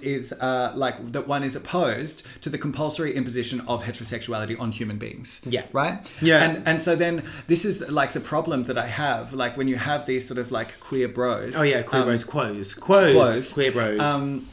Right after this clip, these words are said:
Speaker 1: like, or, or, like, or, or, like, yeah, is that, or, or the game, uh, or men who are in, uh, like,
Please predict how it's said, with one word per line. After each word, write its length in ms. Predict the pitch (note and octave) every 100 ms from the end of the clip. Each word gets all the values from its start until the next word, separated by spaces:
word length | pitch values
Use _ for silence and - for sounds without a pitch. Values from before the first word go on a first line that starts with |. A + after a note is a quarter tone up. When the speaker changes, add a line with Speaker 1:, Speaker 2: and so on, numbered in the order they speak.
| - D#3
Speaker 1:
like, 320 | D3 C3 C3 - - -
or, 240 | D3 D3 -
or, 320 | D3+ D#3 D3 D3
like, 320 | C#3 B2+ C3 - -
or, 360 | C#3+ C#3 C3+ -
or, 100 | C3+
like, 260 | C3 B2+ A#2+ - - - - -
yeah, 320 | E3+ C3 A#2+ - -
is 180 | F#3 F3+
that, 160 | D#3
or, 260 | D3+ D#3+ D#3+
or 100 | D#3+
the 60 | D3+
game, 220 | E3 D#3+
uh, 160 | D#3 C#3+
or 220 | D#3 D3+ - - - -
men 260 | F3 F#3
who 180 | D#3+ F3
are 120 | D#3 D#3
in, 480 | E3+ E3+ E3 E3 -
uh, 460 | C#3 C3+ B2+ B2 A#2 -
like, 320 | B2+ A#2+